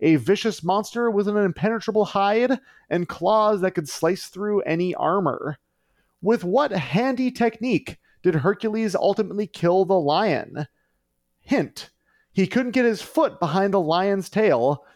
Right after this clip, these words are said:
so he had to channel a different T V dad.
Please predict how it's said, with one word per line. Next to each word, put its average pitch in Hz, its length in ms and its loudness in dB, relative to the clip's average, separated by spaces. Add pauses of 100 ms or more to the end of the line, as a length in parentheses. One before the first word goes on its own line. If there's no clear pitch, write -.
so 185 160 4
he 180 80 6
had 208 180 2
to 196 80 -2
channel 208 540 0
a 190 160 4
different 147 640 -2
T 185 240 -6
V 185 220 -4
dad. 127 640 0